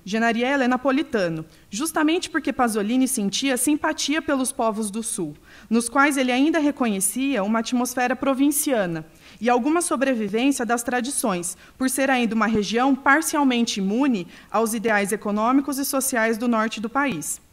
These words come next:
Gennariello é também um estudante burguês, e há nessa escolha um detalhe que não é ingênuo. Enquanto nos outros ensaios Pasolini é completamente negativo em relação à burguesia, na descrição de Gennariello essa característica é positiva, na medida em que não anula sua vitalidade.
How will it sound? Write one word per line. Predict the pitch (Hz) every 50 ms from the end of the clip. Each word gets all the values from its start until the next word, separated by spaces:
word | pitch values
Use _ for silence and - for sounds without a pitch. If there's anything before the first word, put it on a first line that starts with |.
| _ - - - - - -
Gennariello | - 208 226 226 220 208 196 214 226 247 269 254 220
é | 220
também | - 254 240 233 247 247 254
um | 262
estudante | 262 262 - 269 240 202 247 262 302 339 - - 269
burguês, | 247 320 339 277 214 208 180 160 160 - - - - - - - - -
e | 214 233
há | 240 294
nessa | 311 302 294 - 226
escolha | 202 202 - - 262 262 294 277 269
um | 262
detalhe | 226 247 247 254 269 285 285 277
que | - - 269
não | 294 311 311
é | 285
ingênuo. | 294 302 285 220 190 170 160 156 160 156 160 156 - - - - - - - - - _
Enquanto | - 247 247 - 330 359 415 - 392
nos | 349 330 277 247
outros | 269 262 233 - 233 240 202
ensaios | 214 214 - - 208 170 160 160 165 -
Pasolini | - 214 202 202 214 208 208 180 170 160
é | 165
completamente | - - 247 269 294 285 285 - 294 262 262 254 254 - 240
negativo | 254 277 262 294 294 277 - - 294 294 294 226
em | 226 202
relação | 196 214 214 196 190 208 - 202 190
à | 185
burguesia, | 165 180 175 160 156 151 147 165 214 247 226 175 143 - - - - - -
na | - 220 233
descrição | 214 - - 277 233 - - 302 320
de | 339 330
Gennariello | 285 294 262 254 226 196 185 196 202 233 254 254 233
essa | 233 - 240
característica | - 247 240 240 240 - 240 226 240 269 269 - -
é | 262
positiva, | 269 - 294 269 294 320 - - - 254 233 196 175 165
na | 175 190 214
medida | 226 240 240 185 214 285 320 240
em | 277
que | 269 - 277
não | 269 294 311 339
anula | 339 311 269 285 320 359 339 285 247
sua | 240 - 254
vitalidade. | 220 247 247 - 247 247 262 277 202 185 175 160 160 160 170